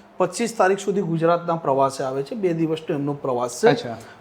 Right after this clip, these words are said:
Speaker 1: તો જે પ્રકારે એમણે એકતાલીસ જે જિલ્લાના પ્રમુખો
Speaker 2: હમ.
Speaker 1: અને એક તાલુકા ભરૂચ શહેરના પ્રમુખની નિમણૂક કરી છે,
Speaker 2: હમ.
Speaker 1: તો એ લોકોના સાથે એમનો આખી એક બેઠક છે.
Speaker 2: હમ.
Speaker 1: એમના સાથે ડિસ્કસ કરવાની છે. અને આ પ્રદેશ પ્રમુખનું નામ આવી ગયું, વિપક્ષના,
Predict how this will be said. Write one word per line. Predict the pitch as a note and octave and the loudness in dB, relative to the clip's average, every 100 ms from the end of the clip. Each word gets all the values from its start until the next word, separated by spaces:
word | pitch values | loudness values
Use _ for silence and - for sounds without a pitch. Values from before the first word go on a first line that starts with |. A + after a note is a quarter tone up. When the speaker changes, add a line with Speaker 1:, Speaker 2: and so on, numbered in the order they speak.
| - | 2
Speaker 1:
તો | A3+ | 4
જે | F#3 | 6
પ્રકારે | A#3 G#3+ - G#3 G#3+ | 6 4 4 6 6
એમણે | G#3 F3+ F#3 G3+ | 4 2 2 0
એકતાલીસ | G3+ F3 - G3+ F#3+ E3 | 0 -4 2 4 4 4
જે | E3+ F3 | 4 4
જિલ્લાના | D3 D#3+ E3+ E3+ E3 | 2 4 4 4 2
પ્રમુખો | D#3+ C#3 C3 - D#3 - - - | 0 -2 -4 -8 -12 -14 -20 -10
Speaker 2:
હમ. | D#3 C3+ A2 - - | -8 -8 -12 -12 -4
Speaker 1:
અને | A3 | 4
એક | G#3+ G#3+ - | 4 4 2
તાલુકા | E3 F#3 F#3+ | 4 4 2
ભરૂચ | F3 D3 F#3 - | 2 2 0 2
શહેરના | F3+ F3 F3 F3 | 2 4 2 0
પ્રમુખની | F3 D#3 E3+ G3 A#3 | 2 2 0 0 0
નિમણૂક | D#3 D#3 F3+ F#3+ | 2 2 0 2
કરી | G3+ D#3 | 2 4
છે, | C3+ C3+ | 0 -8
Speaker 2:
હમ. | C3+ - - D#3 | -10 -18 -18 -12
Speaker 1:
તો | C#3+ A#3 | -2 -2
એ | G#3 A3+ | 2 4
લોકોના | A#3+ A3+ A3 G#3+ | 6 6 4 2
સાથે | G3+ F#3 D#3+ G3 G3 | 2 0 2 2 2
એમનો | G3 F3+ F3 F#3 | 2 -2 -2 -2
આખી | F#3+ F3 E3 A#3 | 0 -2 -2 -2
એક | |
બેઠક | A3 F3+ D#3+ D3+ - | 4 6 6 0 -4
છે. | - | -14
Speaker 2:
હમ. | B2+ - _ - C3 A#2+ A2+ - - - - - - | -16 -18 _ -18 -14 -14 -18 -20 -20 -20 -20 -20 -4
Speaker 1:
એમના | F#3+ G#3 G#3+ | 2 4 4
સાથે | G#3 F#3 G3 | 4 4 4
ડિસ્કસ | D#3 - C3 - | 2 -2 -4 -2
કરવાની | D#3+ C#3+ D#3+ A3+ | -2 -2 -2 -4
છે. | A3+ | -2
અને | D#4 - A3 A#3 | -4 -2 -2 0
આ | A#3 | 2
પ્રદેશ | A3+ G#3+ G#3 B3+ B3+ | 2 4 4 4 4
પ્રમુખનું | B3 A#3+ A3 B3 | 2 2 2 2
નામ | A3+ A3+ A#3 | 4 2 2
આવી | A#3+ | 0
ગયું, | G#3+ A#3 | 0 0
વિપક્ષના, | F3+ F3+ G#3+ G#3+ G#3 G#3+ G#3 G#3 | 0 0 -2 -2 0 2 2 0